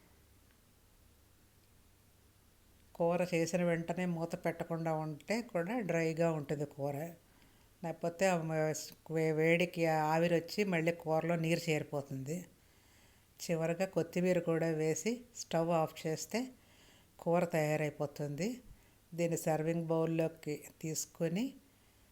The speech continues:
రైస్తో తింటే చాలా బాగుంటుంది. అందరూ కూడా ఈ ఆరోగ్యానికి మంచిది అన్నది at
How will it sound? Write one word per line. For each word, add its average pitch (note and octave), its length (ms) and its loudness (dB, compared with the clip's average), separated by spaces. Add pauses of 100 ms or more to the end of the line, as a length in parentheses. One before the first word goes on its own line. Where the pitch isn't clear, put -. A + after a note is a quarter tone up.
(160)
రైస్తో D#3+ 640 0
తింటే E3 680 -2 (440)
చాలా D3 200 0
బాగుంటుంది. C#3 800 -6 (2750)
అందరూ F3 400 0
కూడా F3+ 420 2
ఈ D#3+ 340 -2
ఆరోగ్యానికి F3+ 720 4
మంచిది E3 480 -2
అన్నది E3+ 560 2
at - 80 -14